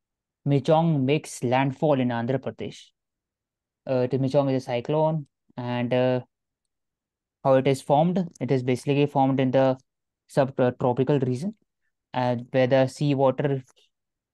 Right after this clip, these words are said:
temperature should be minimum twenty-seven degrees centigrade. Coriolis force should be very high, and horizontal wind,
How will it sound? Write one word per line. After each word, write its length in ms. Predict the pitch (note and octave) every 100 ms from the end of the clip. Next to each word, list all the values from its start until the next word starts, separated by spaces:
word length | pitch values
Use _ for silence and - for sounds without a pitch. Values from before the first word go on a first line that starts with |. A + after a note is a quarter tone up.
| _ - - _ _
temperature 500 | D3 C3+ C3+ D#3 D3
should 320 | B2+ - D#3+ -
be 240 | F#3 G3 -
minimum 580 | B2 B2 B2+ C3 C3 - _ _ -
twenty-seven 400 | C3 C3+ C#3 C3
degrees 280 | B2+ B2+
centigrade. 500 | B2+ A#2+ C3 C3+ C#3 - _ _ -
Coriolis 480 | D3 D3+ E3 E3+ -
force 280 | D3 D3+ C#3+
should 160 | B2
be 340 | B2 A#2 A2+ -
very 240 | B2 B2 B2+
high, 320 | B2 C3 E3+ - _ _ _ _ _ _ C3+
and 380 | C3 B2+ B2+ C3 _ _ _ _ - _ -
horizontal 480 | C#3+ D3 D3 E3+ D3
wind, 280 | D3 D#3+ D3